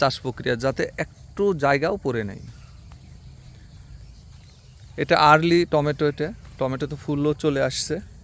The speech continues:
আলহামদুলিল্লাহ। তাই প্রত্যেকটি সমন্বিত কৃষি খামার করতে হলে প্রত্যেকটি কৃষক ভাইকে অবশ্যই অন্যান্য আরও যারা সমন্বিত কৃষি খামার করেছে, সেই খামারগুলো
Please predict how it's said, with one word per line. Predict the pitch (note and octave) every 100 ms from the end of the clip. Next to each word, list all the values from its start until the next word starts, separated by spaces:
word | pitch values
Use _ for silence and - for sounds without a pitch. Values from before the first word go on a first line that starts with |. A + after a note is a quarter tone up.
| - - - - - - - - - - - -
আলহামদুলিল্লাহ। | B2 C#3 C#3 C3+ B2+ B2 B2+ E3+ - - - - - - - - - - - - - - - -
তাই | C#3 C3+ C3+ -
প্রত্যেকটি | D#3+ F3+ - F3+ - - - - - - -
সমন্বিত | D#3+ E3 F3+ F3+ E3+ F#3+ F3+
কৃষি | G3 F#3 G3+
খামার | G3+ F3+ D#3
করতে | D#3 D#3+
হলে | D#3+ E3
প্রত্যেকটি | F3+ - F#3 E3+
কৃষক | E3+ F3+ D#3
ভাইকে | D#3+ D#3 D#3+ D#3
অবশ্যই | G3 - D3+ C3+ F#3 - - - -
অন্যান্য | D3+ F3 F3+ F3+ F3
আরও | E3+
যারা | D#3+ E3 -
সমন্বিত | D#3+ D#3+ D#3+ E3 -
কৃষি | D#3+ E3+
খামার | E3+ D#3 D3
করেছে, | C#3+ C3+ - A3 - -
সেই | - D3
খামারগুলো | D3+ C#3+ D3 D3 D3